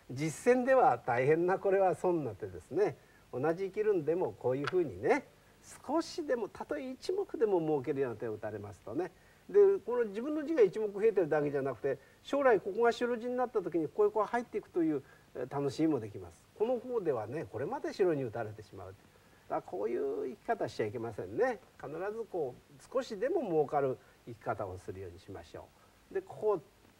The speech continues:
ついでで、まあ、利かすと。こういうふうに。惨めですね。ええ。だから、詰碁なら正解、さっきも言ったように。けれども、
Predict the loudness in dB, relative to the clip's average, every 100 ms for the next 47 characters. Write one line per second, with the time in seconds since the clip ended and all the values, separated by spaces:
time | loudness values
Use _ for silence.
0 | -10 -2 2 2 2 -4 -6 -4 -2 -2
1 | -6 -20 -20 -20 -20 -20 -8 -8 -8 -16
2 | -18 -14 -14 -14 -20 -20 -20 -8 -2 -2
3 | -2 -10 -12 -14 -14 -16 -20 -20 -20 -2
4 | 4 4 6 6 6 4 0 0 2 4
5 | 2 0 -8 _ _ -20 -20 -14 -4 -2
6 | 0 -2 -8 -16 _ _ -2 -2 0 0
7 | 0 2 6 6 6 2 0 0 0 -2
8 | -4 -10 -8 -6 -4 -4 -8 -16 -20 -20
9 | 6 8 10 6 6 8 8 4